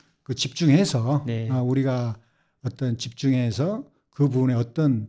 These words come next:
Speaker 1: 특별하게
Speaker 2: 네.
Speaker 1: 에, 우리가 효과를 얻을 수 있는 그런
Speaker 2: 네.
Speaker 1: 방면으로
Speaker 2: 네.
Speaker 1: 어, 마무리를 잘 지어서
Speaker 2: 네.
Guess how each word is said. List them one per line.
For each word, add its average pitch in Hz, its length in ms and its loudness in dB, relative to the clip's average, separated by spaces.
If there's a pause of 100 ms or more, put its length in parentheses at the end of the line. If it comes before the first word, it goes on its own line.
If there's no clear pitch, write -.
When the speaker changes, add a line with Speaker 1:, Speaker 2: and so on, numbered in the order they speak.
Speaker 1:
특별하게 131 680 -4 (220)
Speaker 2:
네. 113 260 -4
Speaker 1:
에, 117 160 0
우리가 113 640 -2
효과를 127 320 0
얻을 120 200 2
수 139 160 -2
있는 113 380 0
그런 151 220 4
Speaker 2:
네. 143 60 2
Speaker 1:
방면으로 135 680 2
Speaker 2:
네. 104 400 -4
Speaker 1:
어, 104 640 -2
마무리를 120 500 2
잘 113 400 -4
지어서 123 600 0
Speaker 2:
네. 107 400 -4